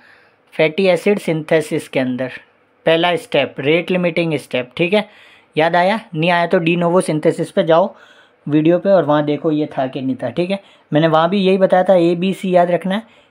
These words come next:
इसमें एटीपी चाहिए, बायोटिन चाहिए और कार्बोक्सिलेशन है तो सीओ टू तो ऐड होगा ही होगा, ठीक है। तो एबीसी,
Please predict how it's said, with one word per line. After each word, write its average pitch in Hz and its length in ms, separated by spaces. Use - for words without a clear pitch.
इसमें 165 280
एटीपी 180 420
चाहिए, 202 320
बायोटिन 165 580
चाहिए 190 360
और 147 120
कार्बोक्सिलेशन 170 800
है 170 80
तो 170 120
सीओ 160 280
टू 160 140
तो 190 260
ऐड 156 200
होगा 123 320
ही 120 80
होगा, 113 300
ठीक 160 200
है। 196 60
तो 170 140
एबीसी, 180 760